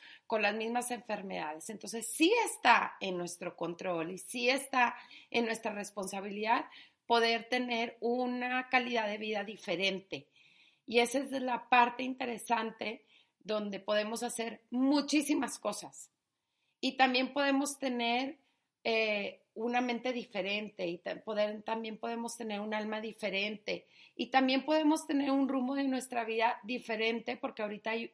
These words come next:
un mundo de herramientas que nos pueden ayudar a romper con todas esas lealtades familiares que se vienen repitiendo, porque no es solo la historia física que se repite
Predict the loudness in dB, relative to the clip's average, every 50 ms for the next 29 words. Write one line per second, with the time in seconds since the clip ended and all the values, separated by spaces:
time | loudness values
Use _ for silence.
0 | _ _ -2 0 2 2 4 4 4 4 4 4 4 2 2 2 0 0 0 0
1 | 0 0 -2 -2 -2 -4 -4 -4 0 0 0 0 -2 -6 -14 -20 -20 -20 -20 _
2 | _ 2 2 4 4 2 0 0 2 2 4 4 4 2 0 0 2 4 4 6
3 | 6 6 4 2 0 -4 -4 -2 -4 -4 -4 -4 -4 -2 -2 -4 -2 2 4 4
4 | 6 6 4 2 0 0 0 2 4 4 2 2 2 4 6 6 8 6 4 0
5 | -2 -4 -4 -4 -4 -2 0 2 4 4 4 2 -2 -4 -6 -8 -6 -6 -4 -4
6 | -2 -2 -2 -4 -4 -4 -4 -6 -8 -8 -2 0 0 2 2 0 -2 -2 -2 -4
7 | -6 -12 -20 -20 -20 -20 -20 -12 _ -6 -4 0 0 2 4 4 4 4 2 2
8 | -2 -4 0 2 2 4 4 4 4 2 2 0 0 -2 0 0 0 2 2 0
9 | 0 0 0 0 0 0 0 -2 -4 -6 -2 -2 -2 -2 -4 -8 -16 -20 _ _
10 | _ _ 2 2 2 2 2 -2 -2 -2 -2 -4 0 2 2 4 2 2 0 0
11 | 0 0 0 -2 -8